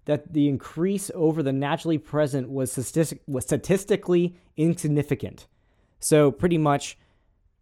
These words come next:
there's not much difference between the two. Like, it's, like, dilute wax on top of there. So there's also still some left in there. So it gets the pesticides off, leaves a little bit of natural wax on. Then they just, it's a safety mech-, mechanism. It's, you know, redundancy.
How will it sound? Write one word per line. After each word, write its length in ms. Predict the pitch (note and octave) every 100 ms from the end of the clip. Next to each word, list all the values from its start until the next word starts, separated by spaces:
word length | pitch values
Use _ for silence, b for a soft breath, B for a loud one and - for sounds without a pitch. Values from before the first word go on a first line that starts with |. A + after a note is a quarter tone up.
| _ C3
there's 220 | D3+ B2
not 280 | D3 D3 C#3
much 180 | B2 -
difference 320 | C#3 C3 A#2
between 320 | A#2 B2 A#2
the 80 | A#2
two. 260 | - B2
Like, 240 | A#2 A#2+ -
it's, 280 | D3 C#3 - - _
like, 260 | B2+ - B2
dilute 420 | C#3 B2 C#3+ B2+
wax 380 | A#2+ G#2+ G#2+ A2+
on 120 | G#2+
top 240 | A2 G#2+
of 60 | A2
there. 280 | G#2+ G#2 G#2 b -
So 140 | D3+
there's 280 | D3+ C3 - -
also 300 | D3 - C3
still 280 | - C#3+
some 260 | B2+ D3+ B2
left 220 | C#3 -
in 100 | E3+
there. 260 | F3 F3 E3 -
So 120 | - B2
it 60 |
gets 180 | A2 -
the 40 | -
pesticides 400 | C#3 C3 C3 A#2+
off, 200 | B2 A#2
leaves 160 | B2 B2
a 60 |
little 200 | A#2 C3+
bit 100 | B2+
of 80 | C3
natural 300 | B2 B2 B2
wax 280 | B2 A#2+ B2+
on. 220 | B2 B2 b b -
Then 140 | C3
they 80 | B2
just, 260 | A2+ A#2+ - - _ -
it's 300 | B2 - - D3
a 220 | C#3 C3+
safety 360 | - G#3 G#3+ C3+
mech-, 320 | G#2+ G#2 -
mechanism. 560 | A2 B2 A#2 A2+ G#2 G#2+
It's, 280 | C3+ - - -
you 100 | C3+
know, 240 | A2 A2+
redundancy. 640 | C#3+ C#3 F3+ C#3 G#2+ G2